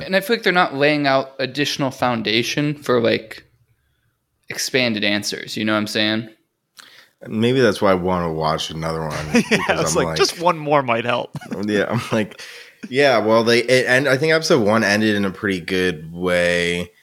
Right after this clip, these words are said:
Speaker 2: I totally saw, like, the, after episode one, like, the ending with her, right? That's how it ended. Like, I
Speaker 1: Mm-hmm.
Speaker 2: saw that. They weren't showing her.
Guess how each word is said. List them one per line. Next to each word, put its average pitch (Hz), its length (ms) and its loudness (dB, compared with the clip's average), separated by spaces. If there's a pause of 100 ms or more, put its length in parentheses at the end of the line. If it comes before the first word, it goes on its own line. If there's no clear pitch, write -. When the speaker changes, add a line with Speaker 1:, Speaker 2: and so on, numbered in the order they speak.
(180)
Speaker 2:
I 110 440 0 (100)
totally 127 600 4
saw, 98 800 4
like, 92 280 0
the, 95 300 -2 (280)
after 120 360 2
episode 117 320 2
one, 98 400 0
like, 92 240 -4
the - 120 -4
ending 98 460 -2
with 87 200 -4
her, 95 420 0
right? 107 320 0
That's 107 180 -4
how 117 120 0
it 107 60 0
ended. 123 400 -2 (280)
Like, 101 180 0
I - 40 4
Speaker 1:
Mm-hmm. 123 80 4
Speaker 2:
saw 117 420 4
that. 85 480 0 (180)
They 104 140 0
weren't 113 320 2
showing 110 520 4
her. 101 480 4